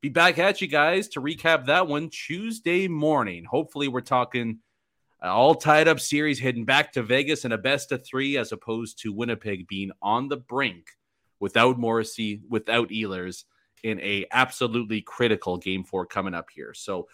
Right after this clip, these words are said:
we'll break that one down for you guys on Tuesday morning. But until then, thank you so much for stopping by and listening to another episode of Skates and Plates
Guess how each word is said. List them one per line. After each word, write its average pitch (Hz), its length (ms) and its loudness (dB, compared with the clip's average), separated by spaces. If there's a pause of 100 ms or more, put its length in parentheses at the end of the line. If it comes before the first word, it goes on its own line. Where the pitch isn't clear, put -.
(160)
we'll 110 100 -6
break 139 260 4
that 147 140 6
one 139 100 0
down 131 220 2
for 127 120 -6
you 127 60 0
guys 127 300 4
on 120 320 0 (100)
Tuesday 139 440 2
morning. 143 460 0
But 170 280 8
until 180 460 2
then, 208 380 2 (600)
thank 311 180 -4
you 185 60 -6
so 247 260 10
much 285 360 4
for 120 100 -6
stopping 160 480 0
by 147 200 6
and 160 140 2
listening 113 420 -2
to - 140 -8
another 113 260 0
episode 131 420 -2
of 98 120 -4
Skates 131 540 -4
and 104 220 -8
Plates - 580 -2